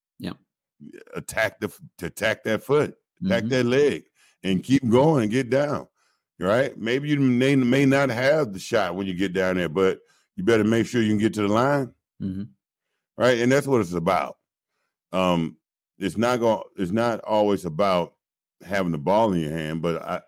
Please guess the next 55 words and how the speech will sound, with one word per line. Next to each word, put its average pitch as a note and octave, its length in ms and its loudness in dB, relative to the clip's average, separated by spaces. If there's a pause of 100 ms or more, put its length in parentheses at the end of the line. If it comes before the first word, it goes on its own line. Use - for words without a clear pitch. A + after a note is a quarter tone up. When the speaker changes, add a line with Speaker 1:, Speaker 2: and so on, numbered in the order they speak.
Speaker 2:
I F2 120 -2
get A#2+ 260 -2
why G#2+ 140 4
they're F2+ 120 2
doing A2+ 280 4
it F#2+ 100 0
because, E2 260 -2
like E2 160 0
you A2 120 -4
said, E2+ 340 -4 (640)
they're A#2 100 0
not, C3 220 2
he's B2+ 120 2
not B2+ 320 0
getting A2 240 2
many A2 180 4
touches. - 680 -2
Speaker 1:
No. - 240 -18 (400)
Yeah, - 180 -20
you - 80 -20
gotta F#2+ 160 -14
do - 60 -8
Speaker 2:
So, B2 240 6
Speaker 1:
some-, F2+ 100 -2
gotta A#2 180 0
try G#2 200 -2
Speaker 2:
so B2+ 200 2
Speaker 1:
something A2 180 0
Speaker 2:
then - 0 -
if B2 160 2
Speaker 1:
different. A2 100 -8
Speaker 2:
you C3 60 -4
got C3 240 0
the A2+ 60 -8
ball B2 320 2
in A#2+ 60 0
your A#2 140 0
hand, A2+ 240 0
actually, A#2+ 280 0
you A#2 60 -2
say, A2+ 140 2
"Well, A2 440 0 (280)
now B2+ 480 2 (500)
I A#2+ 180 0
can G#2 120 -12
consider A2+ 340 0
myself A#2+ 440 2
the F#2 80 -4
first E2+ 280 0
option." D2 320 -4 (440)
Speaker 1:
Yeah. G#2 140 -2 (920)
Speaker 2:
So G#2 160 0
I D3+ 140 2
get G#2 280 0
it. - 160 -6